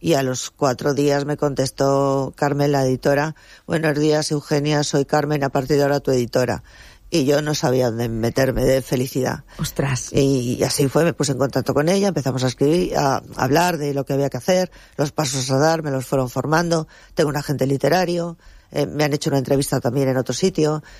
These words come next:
Speaker 1: y, en fin, y presentaciones.
Speaker 2: ¿Qué es lo primero que haces cuando cuelgas de esa llamada?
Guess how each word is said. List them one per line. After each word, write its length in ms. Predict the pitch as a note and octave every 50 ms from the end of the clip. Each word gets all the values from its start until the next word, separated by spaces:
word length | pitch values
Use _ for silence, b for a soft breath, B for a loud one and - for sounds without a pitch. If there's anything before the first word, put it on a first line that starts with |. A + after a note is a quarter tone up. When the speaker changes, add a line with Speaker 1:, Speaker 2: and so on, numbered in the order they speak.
| B B _
Speaker 1:
y, 240 | - C#3+ D3 C#3+ -
en 200 | - - - B2+
fin, 240 | A#2 - C#3+ B2 - - - - - -
y 160 | - C3+ B2
presentaciones. 960 | - C#3+ D3 - - B2 A2+ B2+ - - F#3 F#3+ F3 D#3 D#3+ D#3 D#3 - - B B B B B B B B
Speaker 2:
¿Qué 100 | - -
es 60 | A3 C4+
lo 80 | C#4+
primero 320 | - C4+ A#3+ A#3 A#3 A#3 F#3+
que 120 | G#3 G3+
haces 280 | G#3+ A3 - D#4 - -
cuando 300 | - G3+ F#3+ F3+ F3 D#3+
cuelgas 400 | - F#3+ G3+ G3+ A3 C#4 C#4 A3+
de 80 | G3+
esa 160 | E3+ - F#3+
llamada? 480 | F3+ E3+ D#3+ D3+ C#3+ C#3 C#3+ C#3+ C#3